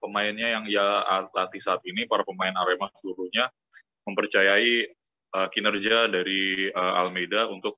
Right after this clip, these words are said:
eh, segera bangkit dari, eh, kekalahan melawan Persija di pertandingan-pertandingan,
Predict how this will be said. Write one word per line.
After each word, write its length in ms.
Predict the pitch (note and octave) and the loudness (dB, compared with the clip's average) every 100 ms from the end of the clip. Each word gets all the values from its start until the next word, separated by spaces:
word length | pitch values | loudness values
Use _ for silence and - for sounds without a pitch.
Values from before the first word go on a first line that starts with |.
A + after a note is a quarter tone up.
| - | -4
eh, 320 | F#2 F#2+ F#2+ - | -2 -2 -4 -6
segera 240 | F#2 F2+ | -6 -2
bangkit 400 | F2+ E2+ A#2+ G#2 | -2 0 -2 0
dari, 320 | F2+ F2+ G#2 G2+ _ _ _ _ | 0 0 -2 -4 _ _ _ _
eh, 140 | F#2+ F#2 | -4 -4
kekalahan 560 | - F#2 F#2+ F#2 G#2 | -8 0 4 4 4
melawan 240 | G2+ F#2+ F#2 | 2 2 0
Persija 400 | F#2 G2 F#2 F#2+ | -4 -4 0 0
di 80 | |
pertandingan-pertandingan, 1120 | F2 - - F2 E2+ F#2+ F#2+ - E2 D#2+ F#2 | -2 -6 -6 -6 -6 -6 -6 -4 -6 -2 -4